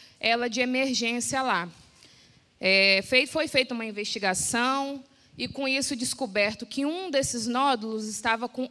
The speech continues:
onze centímetros. E aí veio a notícia que eu iria perder o ovário. Pra uma jovem, né,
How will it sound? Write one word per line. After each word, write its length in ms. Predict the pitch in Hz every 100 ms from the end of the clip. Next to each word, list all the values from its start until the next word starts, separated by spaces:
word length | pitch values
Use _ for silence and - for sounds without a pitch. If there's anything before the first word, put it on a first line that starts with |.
| -
onze 420 | 262 294 311 262
centímetros. 1040 | 247 269 254 - 214 190 185 180 180 - - - - - -
E 100 | 233
aí 200 | 233 254
veio 240 | 247 262
a 40 | 269
notícia 520 | 269 262 254 247 262
que 100 | 262
eu 80 | 262
iria 300 | 254 247 247
perder 540 | 262 269 262 196 233
o 80 | 240
ovário. 580 | 254 240 202 175 175 170 - - _ _ - - _ - _
Pra 100 | 226
uma 300 | 254 269 311
jovem, 920 | 285 202 247 220 190 180 190 175 180 180 - - _ _
né, 360 | 220 220 262